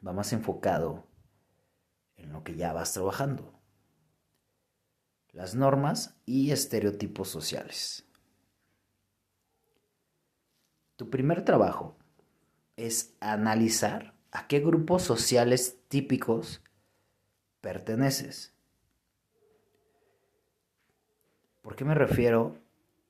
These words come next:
a típicos? Lo que todo el mundo o la mayoría de la sociedad conoce y está de cierta manera bien.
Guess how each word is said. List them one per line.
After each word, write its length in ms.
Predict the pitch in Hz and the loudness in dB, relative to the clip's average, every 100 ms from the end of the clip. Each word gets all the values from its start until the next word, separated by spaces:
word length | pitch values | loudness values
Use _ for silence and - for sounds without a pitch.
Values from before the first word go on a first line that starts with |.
| _ _ _ _ _ | _ _ _ _ _
a 280 | 113 117 113 - _ | -6 -6 -8 -16 _
típicos? 800 | - 113 - - - - - - _ _ _ _ _ _ _ _ _ _ _ _ _ _ _ _ | -12 -10 -10 -14 -16 -16 -16 -18 _ _ _ _ _ _ _ _ _ _ _ _ _ _ _ _
Lo 160 | - 120 | -14 -6
que 80 | 131 | 0
todo 160 | 147 | 4
el 80 | 151 | 6
mundo 680 | 147 147 143 139 143 - - | 8 8 8 6 4 -2 -8
o 80 | 113 | -2
la 120 | 117 | 2
mayoría 840 | 113 107 110 123 127 107 107 - - - - _ _ _ _ _ _ - | 2 4 4 6 6 4 2 -8 -12 -12 -14 _ _ _ _ _ _ -14
de 180 | 107 101 | -8 -6
la 120 | 98 | -6
sociedad 500 | 101 95 98 101 95 | -6 -4 -2 -2 -2
conoce 640 | - 101 120 113 95 92 - | -4 0 0 0 -4 -6 -8
y 180 | 101 | -4
está 320 | 98 - 104 104 | -4 -2 -2 0
de 100 | 104 | 0
cierta 320 | - 90 95 | -2 -4 -4
manera 440 | 90 85 82 - | -4 -4 -4 -8
bien. 600 | 87 80 90 76 69 76 | -14 -8 -6 -4 -8 -12